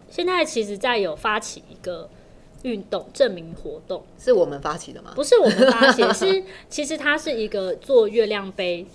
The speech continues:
Speaker 1: 大家应该知道凯纳棉条，然后它其实
Speaker 2: 哦，棉条，现在女生都会用棉条，
Speaker 1: 棉条，
Speaker 2: 所以都知道。
Speaker 1: 对，台湾的一个本土棉条品牌，
Speaker 2: 嗯。
Speaker 1: 然后他们也有做月亮杯，它的那个品牌名叫月酿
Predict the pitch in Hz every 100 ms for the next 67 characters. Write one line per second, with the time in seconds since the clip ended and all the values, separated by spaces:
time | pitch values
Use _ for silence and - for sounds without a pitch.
0 | - 247 254 247 240 233 226 233 214 208
1 | - 170 185 220 185 175 160 165 - 113
2 | 87 - 190 240 254 196 151 202 202 196
3 | 160 156 160 277 349 359 190 214 208 196
4 | 180 202 180 170 147 - 196 202 170 -
5 | 214 233 254 254 220 185 202 190 202 208
6 | 175 175 185 175 180 - - 185 202 240
7 | 254 220 196 185 170 220 202 214 202 190
8 | 170 165 165 180 208 208 196 214 190 180
9 | 175 175 165 170 170 190 190 214 196 180
10 | 208 208